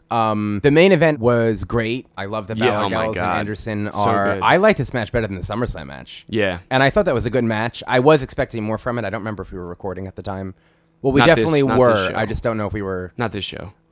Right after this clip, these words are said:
Speaker 1: Okay. I don't know if I'm documented how I felt about it, but I was a little more. I mean, we know Balor was hurt in it and all that, but I was a little left underwhelmed
Speaker 2: Underwhelmed,
Speaker 1: from what
Speaker 2: yeah.
Speaker 1: I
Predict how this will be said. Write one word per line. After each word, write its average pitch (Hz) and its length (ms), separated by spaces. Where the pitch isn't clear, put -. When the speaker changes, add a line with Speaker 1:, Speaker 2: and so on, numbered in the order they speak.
Speaker 1:
Okay. 98 280
I 117 80
don't 113 160
know 110 120
if 101 120
I'm 98 80
documented 98 560
how 90 160
I 90 80
felt 110 240
about 90 260
it, 90 140
but 98 180
I 98 220
was 120 180
a 117 60
little 107 240
more. 98 520
I 165 40
mean, 175 140
we 185 100
know 185 140
Balor 135 280
was 117 180
hurt 120 280
in 123 140
it 113 80
and 113 100
all 110 120
that, 107 200
but 107 120
I - 20
was 107 180
a 113 60
little 107 380
left 98 400
underwhelmed 110 240
Speaker 2:
Underwhelmed, 104 420
Speaker 1:
from 98 140
what 101 100
Speaker 2:
yeah. 98 60
Speaker 1:
I - 20